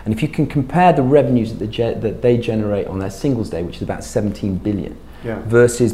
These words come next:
Speaker 1: Prime Day, which is Amazon's
Speaker 2: Amazon,
Speaker 1: day,
Speaker 2: yeah.
Speaker 1: which is a billion. You can see the, s-, the difference in the scale. It's just
Speaker 2: Yeah.
Speaker 1: enormous.
Speaker 2: It is. Uh, Singles Day is brilliant because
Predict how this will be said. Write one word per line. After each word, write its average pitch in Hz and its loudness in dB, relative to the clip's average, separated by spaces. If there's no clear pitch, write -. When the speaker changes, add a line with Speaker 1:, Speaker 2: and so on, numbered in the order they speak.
Speaker 1:
Prime 113 2
Day, - -8
which - -10
is 101 -8
Amazon's 101 -4
Speaker 2:
Amazon, 104 -8
Speaker 1:
day, 107 -10
Speaker 2:
yeah. 104 -8
Speaker 1:
which 113 -2
is 104 0
a 104 -2
billion. 107 0
You 95 -10
can 107 -4
see - -2
the, 117 -2
s-, - -12
the 113 -2
difference 123 -2
in 95 -4
the 90 -4
scale. 87 -6
It's - -16
just 107 -6
Speaker 2:
Yeah. 113 -2
Speaker 1:
enormous. 110 -4
Speaker 2:
It 113 -6
is. 107 -4
Uh, 120 0
Singles 220 0
Day 113 0
is 107 -6
brilliant 110 -2
because 123 -2